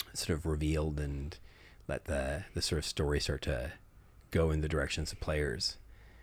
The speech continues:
now want to take it. Um, and then, yeah, room four is gonna happen when it happens, u-, usually at night 'cause it's gonna be scarier. Um, but yeah, we're gonna throw some, we're gonna sor-,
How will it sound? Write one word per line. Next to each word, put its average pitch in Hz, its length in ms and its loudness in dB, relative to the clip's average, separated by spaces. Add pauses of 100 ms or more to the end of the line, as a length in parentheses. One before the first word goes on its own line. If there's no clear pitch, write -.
(220)
now 78 220 6
want 71 240 0
to - 100 -6
take 82 300 2
it. 52 320 -8 (260)
Um, 80 600 4
and 101 160 8
then, 117 100 8
yeah, 143 220 6 (420)
room 127 300 10
four 143 300 10
is 131 100 6
gonna 127 140 4
happen 110 460 6 (840)
when 113 240 6
it 104 80 8
happens, 107 500 6 (180)
u-, 123 140 8
usually 117 480 10
at - 80 2
night 85 260 4
'cause 85 140 2
it's 80 140 2
gonna 80 120 4
be 76 80 2
scarier. 82 640 4 (300)
Um, 92 360 6
but - 140 8
yeah, 123 160 6 (140)
we're 123 80 -2
gonna 127 160 8
throw - 180 4
some, 76 300 0 (580)
we're 196 80 8
gonna 202 60 8
sor-, - 180 4